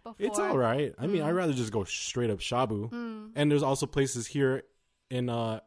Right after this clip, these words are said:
Speaker 2: around L A. It's, like, all you can eat shabu and then all you can drink boba.
Speaker 1: Mm-hmm.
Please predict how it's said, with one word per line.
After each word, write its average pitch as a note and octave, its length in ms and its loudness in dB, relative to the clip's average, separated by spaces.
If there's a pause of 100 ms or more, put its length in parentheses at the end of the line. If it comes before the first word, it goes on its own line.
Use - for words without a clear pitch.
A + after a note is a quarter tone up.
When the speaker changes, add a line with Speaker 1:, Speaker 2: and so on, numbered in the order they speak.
(140)
Speaker 2:
around B2+ 260 0
L B2+ 220 2
A. C3+ 280 4 (500)
It's, A#2+ 180 -4
like, C3+ 200 4
all C3+ 200 4
you D3+ 80 6
can D3 140 -2
eat B2 140 -4
shabu G#2+ 560 -2
and B2+ 140 -4
then B2+ 120 -4 (120)
all D3+ 220 6
you D#3 140 4
can C#3 280 2
drink B2+ 400 2
boba. C3 680 6 (320)
Speaker 1:
Mm-hmm. G#3 400 -10